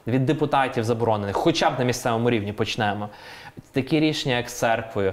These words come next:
такі рішення, як звітування міністрів просто перед країною, зовсім по-іншому би розглядалися. І, може, президент би тоді якось трошки по-іншому би вибудовував цю вертикаль, не до монобільшості, яка вже не існує. Тому,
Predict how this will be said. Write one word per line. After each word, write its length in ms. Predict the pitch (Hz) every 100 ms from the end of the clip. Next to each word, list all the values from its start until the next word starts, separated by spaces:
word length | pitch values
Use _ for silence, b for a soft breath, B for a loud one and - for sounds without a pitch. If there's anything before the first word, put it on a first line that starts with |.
| B
такі 240 | 131 113 143
рішення, 360 | 160 - 139
як 200 | 120 117
звітування 520 | 107 127 127 139 147 131
міністрів 560 | 131 139 143 120 113
просто 300 | 131 135 123
перед 240 | - 113 -
країною, 580 | 107 104 113 117 101 104 B _ - - _ -
зовсім 380 | 131 131 139 120
по-іншому 400 | 131 139 131 110
би 60 |
розглядалися. 720 | 107 104 101 98 98 - 107 B B
І, 60 | 113
може, 220 | 127 120
президент 480 | 110 117 113 131 131
би 80 | 110
тоді 200 | 113 107
якось 260 | 104 110
трошки 340 | - 107 - 110
по-іншому 480 | 113 110 110 104 101
би 180 | 104 - B B
вибудовував 600 | 117 120 127 127 123 104
цю 160 | - 107
вертикаль, 440 | 107 110 120 127
не 160 | 110 113
до 120 | 110
монобільшості, 760 | 104 107 110 113 - 95 - 98 B B
яка 200 | 107 113
вже 200 | 110 110 107 190
не 120 | 113
існує. 460 | 104 - 98 92 98 B B B -
Тому, 420 | 123 151 156 123